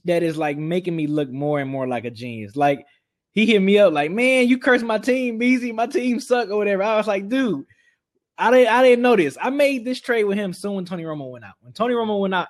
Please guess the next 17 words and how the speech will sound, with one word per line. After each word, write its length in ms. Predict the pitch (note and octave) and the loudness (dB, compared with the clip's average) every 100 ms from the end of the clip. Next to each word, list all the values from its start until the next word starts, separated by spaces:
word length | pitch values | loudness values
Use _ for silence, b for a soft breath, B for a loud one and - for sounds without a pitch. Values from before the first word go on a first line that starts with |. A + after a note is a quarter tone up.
| D#3 | -6
at, 180 | D3+ D3+ | -8 -6
you 80 | |
know, 160 | D#3+ C#3 | -4 -2
in 120 | C3+ | -2
week 200 | D3 D3+ | -4 -6
two, 260 | - D#3+ B2 - _ _ _ _ - | -4 -6 -6 -12 _ _ _ _ -10
I 100 | C#3 | -4
made 280 | D3+ D3 | 0 0
this 120 | C3 C3 | 0 -4
trade. 440 | D#3 C3+ B2+ A#2+ | -2 0 0 -4
Tom 320 | D#3+ C#3 C#3 | -4 -4 -2
Bra-, 160 | C3+ C3 B2+ | -2 -2 -4
I 80 | C#3 | -2
got 260 | D3 C3 | -2 -2
Tom 280 | - E3+ F3+ | -2 0 2
Brady 440 | E3+ E3+ E3 D3 C#3 | 2 4 2 -2 -4
and, 320 | C3 B2+ | -8 -10